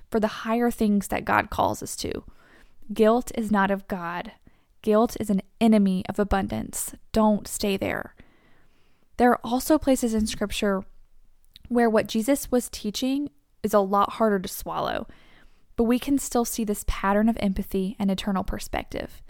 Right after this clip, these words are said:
In Matthew five, the Sermon on the Mount, he begins by addressing these people together in the midst of a governmental oppression and hardship to let them in on this secret.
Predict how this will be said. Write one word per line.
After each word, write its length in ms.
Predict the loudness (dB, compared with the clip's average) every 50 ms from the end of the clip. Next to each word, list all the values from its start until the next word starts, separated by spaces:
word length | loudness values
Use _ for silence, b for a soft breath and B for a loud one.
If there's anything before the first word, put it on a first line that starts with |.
| b b b b b b b b b b b b b b b b b _ _ _ _ _ _ _ _ _
In 140 | 2 2 4
Matthew 380 | 2 2 -2 -2 -2 -2 -2 0
five, 480 | 2 2 2 4 2 2 0 -2 -2 -4
the 120 | -4 -4
Sermon 340 | -2 -2 0 2 2 4 4
on 80 | 4 4
the 80 | 4
Mount, 420 | 4 4 2 0 -2 -4 -6 -6 -10 -16 -20 -20 -6
he 140 | -2 0 2
begins 420 | 4 4 4 2 2 0 0 2
by 160 | 2 2 2 2
addressing 680 | 2 2 0 0 0 -2 -2 -2 -2 -2 -2 -4 -8 -14 _ _ _
these 220 | -4 -4 -4 -4 -6
people 360 | -6 -6 -4 -4 -4 -4 -4
together 480 | -4 -4 -4 -2 -2 -2 -2 -2 -2
in 120 | 0 0 0
the 80 | 2
midst 500 | 2 2 2 2 0 -2 -6 -14 -16 b b b b b b b b b -2 2
of 80 | 2
a 80 | 2 2
governmental 640 | 4 4 4 4 4 4 4 2 2 2 0 -2 -4
oppression 520 | -4 -4 -4 -4 -6 -6 -4 -4 -2 -2 -2
and 100 | -2 -4
hardship 600 | -4 -2 -2 -2 -2 -2 -4 -4 -4 -4 -4 -4 b b b b b b b b
to 120 | -2 0 0
let 240 | 2 2 2 2
them 200 | 2 2 0 2
in 180 | 2 2 2 2
on 140 | 2 0 0
this 160 | -2 -4 -6
secret. 580 | -6 -8 -8 -8 -8 -8 -10 -10 -12 -16 -18